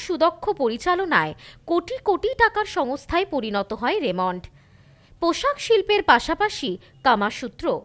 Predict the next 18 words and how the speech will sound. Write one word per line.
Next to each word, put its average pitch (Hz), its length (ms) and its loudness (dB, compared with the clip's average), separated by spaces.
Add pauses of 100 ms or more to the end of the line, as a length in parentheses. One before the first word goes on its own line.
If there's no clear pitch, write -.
(140)
কন্ডোম, 208 420 -2 (380)
সিমেন্ট 349 460 -2
ফ্যাক্টরি, 330 420 0 (380)
স্টিল 262 300 -4 (100)
ফ্যাক্টরিতেও 302 640 0 (360)
রেমন্ডের 392 480 0 (220)
অগ্রগতি 381 600 -2
ছিল 320 160 -2 (460)
ঈর্ষণীয়। 190 560 -4 (1200)
কৈলাস 302 380 6 (100)
সিংহানিয়ার 427 680 0
উদ্যোগে 254 480 -2 (400)
পথ 269 180 4 (100)
চলা 233 300 2 (100)
শুরু 330 180 -2 (100)
করে 240 220 2
রেমন্ড। 185 420 -2 (840)
উনিশশো 392 380 2